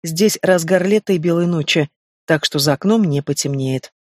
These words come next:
Устав мозолить маме глаза, решила для создания алиби взять планшет и отправиться на улицу. Пусть она думает,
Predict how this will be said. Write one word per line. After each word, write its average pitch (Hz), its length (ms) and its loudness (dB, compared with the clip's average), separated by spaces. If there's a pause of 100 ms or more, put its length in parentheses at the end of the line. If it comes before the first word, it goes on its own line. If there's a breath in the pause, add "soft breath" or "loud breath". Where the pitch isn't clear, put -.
(460)
Устав 294 340 0
мозолить 175 520 2
маме 147 260 2
глаза, 170 320 2
решила 208 400 2
для 165 160 0
создания 156 600 0
алиби 196 400 0
взять 165 280 -2
планшет 180 540 -2 (220)
и 165 40 -2
отправиться 220 480 0
на 190 140 2
улицу. 127 420 -4 (600)
Пусть 190 260 0
она 151 160 2
думает, 196 460 0